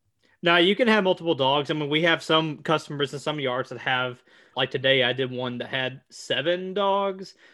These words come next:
and I've been, I've been doing them ever since I've started. So, um, they, they desperately need it, 'cause every time I come, you know, I have to get, like, two trash bags full because it's just, they desperately need it.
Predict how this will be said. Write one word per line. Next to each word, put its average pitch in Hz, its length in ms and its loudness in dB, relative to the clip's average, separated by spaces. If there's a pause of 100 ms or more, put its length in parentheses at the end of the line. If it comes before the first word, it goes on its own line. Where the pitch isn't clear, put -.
(180)
and 139 160 0
I've 143 140 2
been, 160 400 0 (180)
I've 165 140 2
been 247 120 4
doing 180 200 4
them 156 140 0
ever 139 200 2
since 139 280 -4
I've 135 180 -2
started. 131 440 -2
So, 123 340 -2
um, 120 360 -8
they, 131 300 0 (460)
they 160 200 6
desperately 165 480 4
need 151 160 2
it, 131 100 2
'cause 135 120 -2
every 139 160 4
time 151 160 0
I 135 140 0
come, 147 300 0
you 127 80 -2
know, 131 120 2
I 127 60 4
have 127 100 0
to 135 80 -4
get, 135 160 4
like, 123 240 -2
two 143 140 -6
trash 131 280 -2
bags 127 260 -6
full 123 360 0
because 123 320 -4
it's 131 280 -8
just, - 220 -12 (120)
they 139 100 0
desperately 131 400 -2
need 131 180 -2
it. 123 200 -4